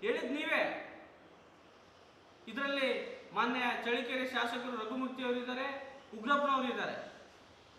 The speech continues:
ಸುಳ್ಳು ವರದಿ ಇಟ್ಕೊಂಡು ಎರಡ್ ಸಾವಿರದ ಒಂಬತ್ತರಲ್ಲಿ ಸಮಾಜ ಕಲ್ಯಾಣ ಇಲಾಖೆಯವರು ಬರೀತಾರೆ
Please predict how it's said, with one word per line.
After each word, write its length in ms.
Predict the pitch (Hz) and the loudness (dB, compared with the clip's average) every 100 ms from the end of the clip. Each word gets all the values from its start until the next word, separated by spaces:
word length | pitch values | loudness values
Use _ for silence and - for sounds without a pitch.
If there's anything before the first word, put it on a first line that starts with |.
| - - - - - - - - - - - - | -20 -20 -20 -20 -20 -20 -20 -20 -20 -20 -18 -4
ಸುಳ್ಳು 260 | 320 359 | 4 6
ವರದಿ 320 | 320 302 302 294 | 8 6 4 2
ಇಟ್ಕೊಂಡು 440 | 262 262 269 320 294 - - - - - | -2 -2 -2 0 2 2 -2 -8 -14 -2
ಎರಡ್ 200 | 214 277 | 0 2
ಸಾವಿರದ 680 | 339 294 294 294 277 254 247 | 4 6 6 6 6 4 2
ಒಂಬತ್ತರಲ್ಲಿ 960 | 254 302 302 262 220 190 247 254 - - - - - - - - - - - - - - - - - - - - - - - - - - - | 2 2 2 0 0 0 -2 -4 -8 -14 -18 -20 -20 -20 -20 -20 -20 -20 -20 -20 -20 -20 -20 -20 -20 -20 -20 -20 -20 -20 -20 -20 -20 -18 -10
ಸಮಾಜ 260 | - 240 294 | 2 6 6
ಕಲ್ಯಾಣ 380 | 294 294 269 277 | 6 4 2 2
ಇಲಾಖೆಯವರು 440 | 262 262 277 262 | 0 0 0 0
ಬರೀತಾರೆ 680 | 240 254 262 208 156 - - | 0 -2 -2 -2 -4 -8 -14